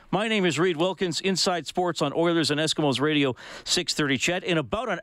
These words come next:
hour, you'll hear from Eskimos quarterback Trevor Harris as, uh, he's in town to do a little bit of work and hang out with new head coach Scott Milanovich. They worked together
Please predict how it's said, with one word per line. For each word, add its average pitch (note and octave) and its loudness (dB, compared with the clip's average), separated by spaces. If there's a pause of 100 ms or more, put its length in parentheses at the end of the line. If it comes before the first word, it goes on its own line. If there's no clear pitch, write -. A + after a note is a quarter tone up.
hour, F#3 2
you'll E3 0
hear F#3 0
from D3+ -2
Eskimos F3+ 0
quarterback D#3+ -2
Trevor E3 -2 (260)
Harris G3+ -2
as, C#3+ 0
uh, B2+ 0
he's F3+ 2
in F3 0
town E3+ -2
to C#3+ -2
do D#3 0
a D3+ 0
little D#3+ 2
bit C#3+ -2
of C3 0
work E3+ -2 (320)
and B2 2
hang C#3+ 2
out D3 0
with C3 -2
new C#3 2
head B2+ 0
coach C3+ -2
Scott C#3 -2
Milanovich. C3+ 0
They A#2 2
worked C3+ -2
together C3 0